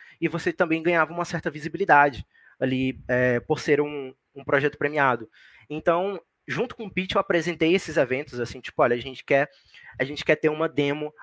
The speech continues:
até mais ou menos dezembro pra poder apresentar no festival, quer dizer, na Feira do Conhecimento, e se a gente receber boas validações, é, em janeiro a gente vai tá se preparando pra Big." Então, isso foi essencial pra poder manter uma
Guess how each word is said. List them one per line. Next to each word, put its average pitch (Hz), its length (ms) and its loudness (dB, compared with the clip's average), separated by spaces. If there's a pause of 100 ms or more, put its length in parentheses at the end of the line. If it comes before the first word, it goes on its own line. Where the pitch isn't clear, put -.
(120)
até 147 320 4
mais 175 220 0
ou 170 40 0
menos 151 520 -4
dezembro 139 480 0
pra 139 100 -4
poder 135 160 -4
apresentar 123 500 -2
no 123 220 -6
festival, 120 580 -2 (400)
quer 147 100 4
dizer, 139 160 2
na 123 120 -2
Feira 151 200 0
do 156 100 -8
Conhecimento, 143 520 -6 (240)
e 233 280 0 (260)
se - 160 2
a 175 60 6
gente 196 300 2
receber 175 360 2
boas 160 300 0
validações, 160 800 0 (440)
é, 139 520 6 (200)
em 165 120 -8
janeiro 180 360 4
a 180 40 4
gente 165 200 -6
vai 160 80 2
tá 156 80 0
se - 80 -10
preparando 147 380 -2
pra 165 100 2
Big." 135 400 -8 (400)
Então, 175 400 0 (100)
isso 196 180 -4
foi 208 120 4
essencial 202 640 2
pra 196 160 0
poder 175 280 -6
manter 170 340 -2
uma 175 600 0